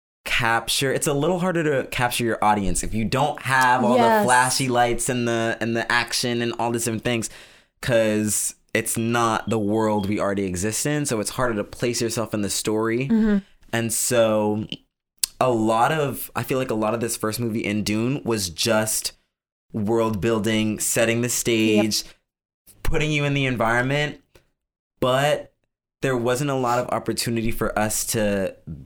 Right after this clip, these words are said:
Speaker 1: be with Paul
Speaker 2: Yes.
Speaker 1: really for good amounts of time to really develop a relationship
Speaker 2: No.
Speaker 1: with one character and have us explore the world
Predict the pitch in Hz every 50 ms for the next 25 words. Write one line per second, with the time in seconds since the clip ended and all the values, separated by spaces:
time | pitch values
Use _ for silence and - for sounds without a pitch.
0 | - _ - 120 127 127 131 131 131 131 135 131 131 131 131 131 131 135 135 -
1 | _ _ - - - - - _ _ _ _ _ _ _ _ _ _ _ - -
2 | 107 104 101 117 117 117 120 123 131 - - - - - - _ _ _ _ _
3 | _ _ _ _ _ _ - - - - 123 120 117 120 120 123 120 123 123 127
4 | 135 139 143 156 170 180 180 _ _ _ _ - - - 226 226 247 285 311 294
5 | 247 - - 147 151 160 165 165 165 165 160 160 160 156 - - - 135 131 127
6 | 123 123 117 110 - - _ _ _ _ _ _ _ _ _ _ _ _ _ _
7 | _ _ - 95 92 90 90 85 78 - 135 135 135 143 147 147 135 120 120 120
8 | 120 120 113 - 107 92 - - 117 113 117 120 120 123 113 98 107 117 117 127
9 | 123 104 - - - 101 90 120 107 85 107 104 107 107 123 110 107 104 101 101
10 | 101 98 110 107 - 127 113 - 233 220 226 220 214 214 208 208 208 202 190 110
11 | 113 120 127 135 143 147 147 - 156 143 143 147 143 139 151 147 147 131 113 110
12 | 110 117 123 117 113 117 117 - - 110 104 - - - 117 117 117 113 113 107
13 | 107 110 107 107 107 -